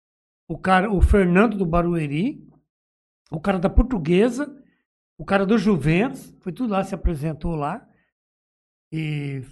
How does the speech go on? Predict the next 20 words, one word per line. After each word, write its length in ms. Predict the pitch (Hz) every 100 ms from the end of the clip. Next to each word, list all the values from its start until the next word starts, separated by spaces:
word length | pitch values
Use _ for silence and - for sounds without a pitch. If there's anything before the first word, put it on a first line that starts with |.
| _ _ _ _ - 165 -
pedia 380 | 190 135 220
se 100 | 220
podia 640 | 180 185 147 180 175 135 - -
ficar 640 | 160 - 165 160 143 147
o-, 260 | 156 156 151
observando 480 | 156 - 180 147 165
os 100 | 143
meninos. 240 | 147 175 220
Eu 40 |
falei, 140 | 147
"Lógico 180 | 139 -
que 60 | -
você 120 | _
pode. 180 | - 143
Ficar 1200 | - - _ _ _ _ _ _ _ _ _ 170
aqui 140 | 151 165
assistindo, 440 | 165 156 165 160
ninguém 220 | 156 156
proíbe 440 | 143 151 147 147 139
nada." 280 | 135 233